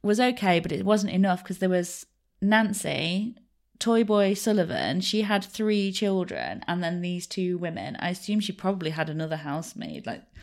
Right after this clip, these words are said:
it was tight. So Nurse Waddingham understood that though, um, they could only afford to pay this small weekly sum, they did have another few thousand pounds in their bank,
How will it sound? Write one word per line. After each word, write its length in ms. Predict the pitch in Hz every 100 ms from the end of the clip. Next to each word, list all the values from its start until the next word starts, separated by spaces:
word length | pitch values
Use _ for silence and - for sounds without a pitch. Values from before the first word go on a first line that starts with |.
| - - - _ _
it 140 | 196 180
was 140 | 190
tight. 400 | 190 165 135 - _ _ _ _ _ _ _ _ _ _ _ _ - - - - -
So 640 | - - 185 175 180 185 - _ _ _ _ _ 190
Nurse 340 | 214 226 233
Waddingham 580 | 175 170 165 165 156 156
understood 560 | 175 170 - 151 151
that 260 | - - 165
though, 420 | 196 202 202 208 -
um, 460 | 185 170 165 165 - - _ _ _
they 100 | 175
could 160 | 165 180
only 240 | 180 180
afford 460 | 170 - 190 180 180
to 100 | 185
pay 320 | - 180 170
this 220 | - 165
small 400 | - - 175 165
weekly 260 | 160 - 165
sum, 600 | - 180 151 - - 185 _ - - -
they 120 | 180
did 240 | 180 196 196
have 460 | 214 175 160 160 -
another 380 | 175 175 170
few 280 | 180 - 185
thousand 680 | 180 175 175 170 170 165 165
pounds 600 | - 185 147 87 127 175
in 220 | - 170
their 140 | 156 151
bank, 400 | 175 147 -